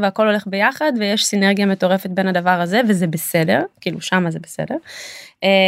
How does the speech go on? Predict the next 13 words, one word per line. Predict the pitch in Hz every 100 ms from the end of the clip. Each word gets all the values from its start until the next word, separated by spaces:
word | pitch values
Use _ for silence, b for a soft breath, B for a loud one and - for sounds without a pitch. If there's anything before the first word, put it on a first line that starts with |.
| 185 185 185 190 190 b b b b
ואז | 190 180 208 - 262 349 359
בעצם, | 294 269 285 320 302 -
אה, | 214 196 -
אה, | 196 - - - - - -
כש-, | - -
כשמרדדים | - 202 185 185 185 185 285
את | 277
זה |
למטה, | 247 214 254 311 233 220 247 302 - b b b b
אמ, | 190 190 190 185 196 -
אין, | - 226 240 -
אין | 214 233 254 240 -
כזה | 254 233 202